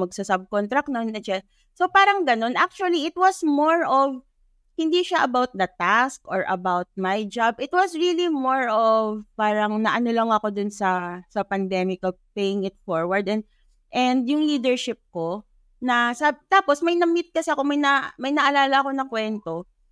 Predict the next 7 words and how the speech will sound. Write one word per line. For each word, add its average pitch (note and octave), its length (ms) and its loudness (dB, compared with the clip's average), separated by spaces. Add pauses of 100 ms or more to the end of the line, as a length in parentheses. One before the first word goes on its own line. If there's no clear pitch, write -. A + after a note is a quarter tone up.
(140)
na B3 200 2 (760)
yung D4 240 2
isang E4 480 2
boss G3+ 480 0
sa A3 80 0
isang B3+ 160 -2
kumpanya F#3 720 -4